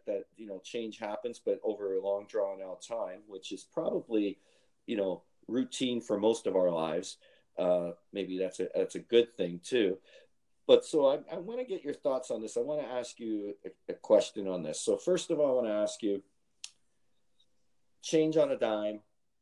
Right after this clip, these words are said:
What have you, have you experienced it? And maybe you could give us some thoughts on what that was like and how you dealt with it. And then I'd like you to give us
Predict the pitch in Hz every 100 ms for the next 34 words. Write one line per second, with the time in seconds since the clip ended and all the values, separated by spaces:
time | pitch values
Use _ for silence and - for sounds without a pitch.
0 | _ _ _ _ _ _ _ _ _ _
1 | _ _ _ - 123 147 143 131 - -
2 | 131 151 156 147 - - 135 147 170 175
3 | - 190 - _ _ _ _ _ _ -
4 | 107 117 120 120 117 117 117 120 110 -
5 | 101 - 110 107 - 107 104 - 95 85
6 | 92 104 117 147 151 - - _ 101 92
7 | 104 95 92 107 117 - 135 - 190 -
8 | _ _ _ _ _ 107 107 139 165 160
9 | 143 139 135 127 123 123 120 117 - -